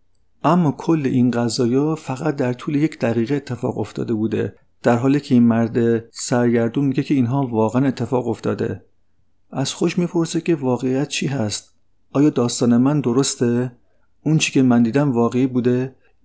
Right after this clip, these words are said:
این مرد داره درباره من صحبت می‌کنه. من که اصلاً جایی نرفتم. شخص دوباره شروع می‌کنه به مراقبه کردن.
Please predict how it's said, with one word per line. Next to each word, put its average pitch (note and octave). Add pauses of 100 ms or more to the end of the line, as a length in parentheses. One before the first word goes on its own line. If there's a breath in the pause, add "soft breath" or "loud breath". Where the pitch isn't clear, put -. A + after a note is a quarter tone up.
(160)
این D3+
مرد D#3
داره C#3
درباره C3+
من D#3+
صحبت A2+
می‌کنه. G#2+ (140)
من D3
که D#3
اصلاً E3
جایی E3+
نرفتم. A2 (340)
شخص -
دوباره D3+
شروع D#3
می‌کنه E3
به C#3
مراقبه A#2+
کردن. A2